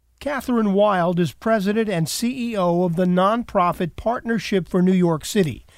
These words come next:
the city's leading business organization. The partnership is the bridge between some of the biggest businesses in the world and city government. Their mission is to work with government, labor, and the civic sector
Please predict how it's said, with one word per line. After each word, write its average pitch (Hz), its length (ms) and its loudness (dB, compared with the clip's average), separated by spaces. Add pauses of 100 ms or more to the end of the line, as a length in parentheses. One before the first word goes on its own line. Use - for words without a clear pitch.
(280)
the 143 80 -6
city's 185 420 -2
leading 170 480 0
business 180 420 2
organization. 180 800 2 (380)
The - 80 -6
partnership 185 640 -2
is 156 160 -2
the 160 100 -4
bridge 180 460 0
between 185 380 2
some 233 260 0
of 196 60 -2
the 180 80 0
biggest 240 560 -2
businesses 196 500 2
in 165 80 2
the 160 80 0
world 175 500 2 (440)
and 135 100 -6
city 208 300 0
government. 180 520 2 (460)
Their 196 160 4
mission 214 420 2
is 185 160 2
to 190 120 0
work 202 340 0
with 302 160 -2
government, 208 500 2
labor, 208 480 -2
and 190 220 0
the 175 60 0
civic 294 400 -2
sector 160 440 -4